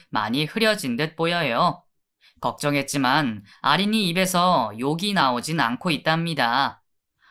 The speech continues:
어린이집 선생님들도 처음엔 아린이가 할머니 이야기를 하며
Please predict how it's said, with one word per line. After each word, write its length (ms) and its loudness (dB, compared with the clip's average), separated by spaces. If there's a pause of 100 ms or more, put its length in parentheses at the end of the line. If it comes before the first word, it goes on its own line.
(180)
어린이집 640 2
선생님들도 1300 0
처음엔 640 2 (220)
아린이가 920 2
할머니 440 2
이야기를 560 0
하며 480 2